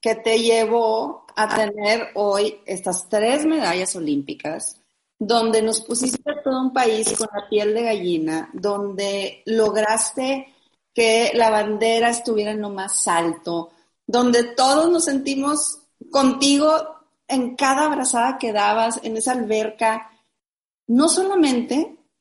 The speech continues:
tuviste ese gran honor, tuviste además el honor, Diego, de ser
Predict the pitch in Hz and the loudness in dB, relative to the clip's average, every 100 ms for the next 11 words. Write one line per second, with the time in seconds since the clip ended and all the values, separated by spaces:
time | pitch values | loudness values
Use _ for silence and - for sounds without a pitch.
0 | _ 262 220 208 220 214 202 180 175 156 | _ -4 -2 -4 -2 -2 -2 -2 -2 -2
1 | - - _ _ _ 277 302 349 392 403 | -4 -12 _ _ _ 2 4 2 0 0
2 | 339 254 262 277 254 196 160 143 143 143 | 2 2 0 -2 -2 -2 -2 -4 -4 -6
3 | - - 185 208 247 247 269 | -10 -8 -2 0 2 0 -2